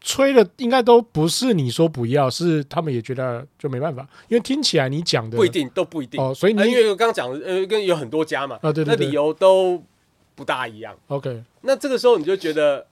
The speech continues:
Speaker 2: 嗯，就你还是觉得就是，就是你就问题，你就觉得，哦，问题还是很多欸。比如说我们讲 Coolpad 好了，Coolpad 的那个，那个很有趣，就是他就写了一封信来，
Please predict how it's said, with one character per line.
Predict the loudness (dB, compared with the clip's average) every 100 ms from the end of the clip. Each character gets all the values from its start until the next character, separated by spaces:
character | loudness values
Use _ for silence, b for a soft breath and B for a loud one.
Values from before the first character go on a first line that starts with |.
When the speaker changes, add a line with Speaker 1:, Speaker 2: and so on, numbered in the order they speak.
| _
Speaker 2:
嗯， | -6 -4 -2 -4 -6 -10 -10 -10 -12 -12 -14 -16 -20 _
就 | -12
你 | -10
还 | -10 -10
是 | -10
觉 | -10 -10
得 | -12
就 | _ -20
是， | -20 -20 _
就 | -16 -12
是 | -12 -14 b b b -14
你 | 0
就 | 0
问 | 2 -2
题， | -2
你 | -4
就 | -2
觉 | -4
得， | -2
哦， | -2
问 | -2 -4
题 | -4
还 | -6
是 |
很 | -6 -8 _
多 | -10 -6 -8
欸。 | -10
比 | -10
如 | -8
说 | -6 -6
我 |
们 | -8
讲 | -10 -12 -14 _ -16
Coolpad | -14 -8 -8 -8
好 | -18 -20
了， | _ b b _
Coolpad | -8 -6 -4
的 | -2
那 |
个， | -4 -4
那 | -4
个 | -4 -4
很 | -4
有 | -10
趣， | -14 -18 -16
就 | -12
是 | -10 -10 b b b
他 | -8
就 | -2 0 0 -4
写 | -14 -10
了 | -10
一 |
封 | -6 -8
信 | -8 -14
来， | -18